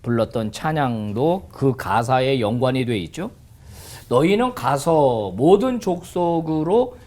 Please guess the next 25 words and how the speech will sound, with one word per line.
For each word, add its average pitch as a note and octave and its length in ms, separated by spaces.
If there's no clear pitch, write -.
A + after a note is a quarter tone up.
제자를 D#3 480
삼아라. A2 420
모든 E3+ 320
민족으로 E3+ 460
제자를 A#2 380
삼아라." F#2+ 480
그 A#2 120
다음에 A2 520
"아버지와 E3+ 640
아들과 D#3 500
성령의 G3 600
이름으로 D#3+ 560
세례를 D#3+ 600
베풀고 G#2 920
내가 D3 340
너희에게 B2 920
분부한 F#3 680
것을", F#3 500
그 A#2+ 120
다음에 G#2 280
뭐라고 D3 360
나와요? A#2+ 440
"가르쳐 F3+ 680
지키게 B2 440
하라." F2 540